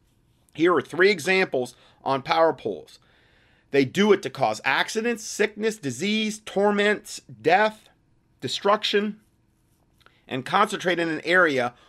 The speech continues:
where their spirits are assigned to that area.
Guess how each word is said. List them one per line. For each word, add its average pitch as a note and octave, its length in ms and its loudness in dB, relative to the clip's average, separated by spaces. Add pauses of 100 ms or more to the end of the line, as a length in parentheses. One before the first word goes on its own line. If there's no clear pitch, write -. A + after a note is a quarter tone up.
(140)
where C#3+ 120 2
their D3 120 2
spirits G3 420 2
are C#3 80 0
assigned D3 460 -2
to D#3 100 -6
that C3 300 0
area. D#3 400 0